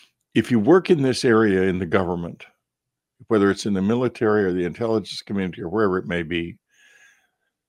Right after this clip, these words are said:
the visitors are going to come to you. They will come, and they will come into your life, and it will be very strange, and it will be <laughs> very distressing. And you will end up in a situation where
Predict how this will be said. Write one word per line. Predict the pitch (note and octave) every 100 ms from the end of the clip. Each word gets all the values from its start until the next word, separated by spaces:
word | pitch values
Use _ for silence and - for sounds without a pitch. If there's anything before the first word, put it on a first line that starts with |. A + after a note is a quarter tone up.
| -
the | A2+
visitors | D3 D#3 D#3+ F3 D#3
are | D#3+
going | G#2+ C3 B2+ B2
to | A#2+ C3+
come | - - G#2+ G#2
to | -
you. | - A1 - _ _ _ _ G#2
They |
will | G2+ A#2 F#2+ F#3
come, | - F2+ - - _ _ _ _ -
and | F#2+
they | G2+ F#2
will | A#2 G2+ F#2+
come | - - G2+ F#2+
into | G2+ F2+ G2
your | E2
life, | F2 G2 F#2 - -
and | G2+
it | G2
will | G#2+ A2+ G2
be | F2+
very | D#2+ F2+ F2
strange, | - - D#2+ - - - _ - - - _
and | - G#2+
it |
will | G#2+ A2
be | -
<laughs> | - -
very | C#3 - _ _
distressing. | - - - - - - D#3 - _ - - - _ -
And | A2+ A2
you | A2+
will | A#2
end | A#2 A2+
up | A2 B2
in | G#2
a |
situation | G2 G#2+ - F#2 F#2+ F2+ G2+ G2
where | G#2 G2 F2+ F#2+